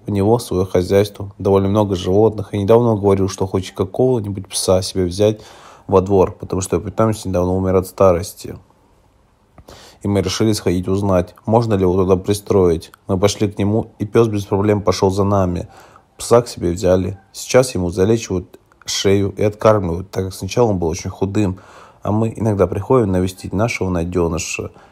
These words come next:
Эти две фотографии собачки сделаны уже во дворе хозяина, который приютил собаку.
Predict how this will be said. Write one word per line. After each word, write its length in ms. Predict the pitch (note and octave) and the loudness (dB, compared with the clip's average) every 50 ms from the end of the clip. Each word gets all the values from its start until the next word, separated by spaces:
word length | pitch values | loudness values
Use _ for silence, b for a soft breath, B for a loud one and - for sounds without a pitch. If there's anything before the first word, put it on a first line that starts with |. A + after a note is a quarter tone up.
| b b b b b b b b _ - | b b b b b b b b _ -4
Эти 240 | F#2 F2+ - - | -4 -2 -2 -4
две 280 | F#2 F2+ F#2+ F#2 F#2 F2 | -6 -2 0 2 2 0
фотографии 720 | - - - F2 F#2 F2+ F2+ F2+ - G#2 A#2+ A#2+ - G2+ | -2 -4 -4 -2 -2 0 0 4 4 4 4 4 0 -6
собачки 520 | F#2 - - F2 F2 F2 E2+ E2+ - - F#2+ | -6 -2 -2 -2 0 0 0 0 -2 -6 -8
сделаны 360 | F#2 F#2+ A#2 C3 C3 A2 G2+ | -2 0 2 2 2 2 2
уже 120 | F#2 F#2 | 0 0
во 80 | F2+ E2+ | 0 0
дворе 260 | F2 F#2 F#2 G2 G2 | 2 2 2 2 2
хозяина, 600 | F#2+ - G#2+ G2+ G2 G#2 G#2+ G2 F#2 E2+ F2 F2+ | 2 2 0 0 2 2 2 2 2 2 -2 -6
который 340 | - - F2+ - F2+ F2 E2 | -10 -10 -8 -6 -4 -4 -4
приютил 420 | - - F2 E2+ E2 - G2 G2 | -4 -4 -6 -6 -4 -4 -4 -4
собаку. 760 | F#2+ - - F2+ F2+ F#2 F2+ E2+ D2+ - - - - G#2 - | -2 -2 -2 0 2 2 2 2 2 -2 -10 -14 -14 -14 -16